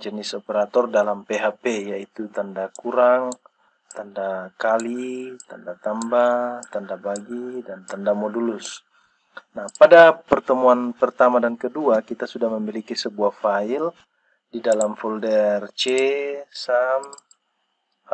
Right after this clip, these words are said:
T docs, folder belajar, dan, dan kita memiliki satu file,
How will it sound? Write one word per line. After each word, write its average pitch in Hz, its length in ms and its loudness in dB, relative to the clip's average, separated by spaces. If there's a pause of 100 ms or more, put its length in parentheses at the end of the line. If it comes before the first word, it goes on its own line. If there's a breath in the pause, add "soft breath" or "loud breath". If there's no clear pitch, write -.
(100)
T 117 160 -4
docs, 135 960 -4
folder 110 320 -6
belajar, 139 800 4
dan, 104 480 -2
dan 104 240 -2 (480)
kita 120 240 -2
memiliki 117 400 -4
satu 110 320 -6
file, 107 560 0